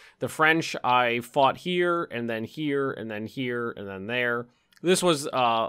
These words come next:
L-, Ladakha was the worst one. I lost, like,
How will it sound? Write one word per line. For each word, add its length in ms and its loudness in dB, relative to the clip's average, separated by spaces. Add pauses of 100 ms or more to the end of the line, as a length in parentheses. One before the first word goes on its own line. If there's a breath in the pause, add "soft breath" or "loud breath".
L-, 420 -4
Ladakha 1000 0 (420 soft breath)
was 160 0
the 120 2
worst 280 0
one. 220 -2
I 140 -2
lost, 480 0
like, 280 -8